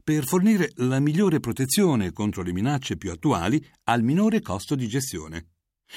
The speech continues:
Consente di applicare policy ai contenuti dinamici e interattivi del web due punto zero come Facebook e LinkedIn.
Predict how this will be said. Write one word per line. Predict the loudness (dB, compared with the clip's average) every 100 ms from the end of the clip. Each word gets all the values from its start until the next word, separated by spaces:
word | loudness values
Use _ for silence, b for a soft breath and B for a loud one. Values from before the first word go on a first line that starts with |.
| B
Consente | -2 0 2 2 2
di | 0
applicare | 0 -2 0 0 -2
policy | 0 0 2 0 0 -2
ai | -2
contenuti | -4 -2 0 0 -2
dinamici | -2 0 0 -2 -2 -2
e |
interattivi | -4 -4 -6 -4 -2 0 -2
del | -2 -4
web | 0 -2 0 -4
due | 0 -2
punto | -2 -4 -2 0
zero | 2 2 0 B B
come | 0 0 0
Facebook | 0 0 0 -2 0 -4 -6
e | -2
LinkedIn. | 0 0 -4 -8 -6 -4 -4 -4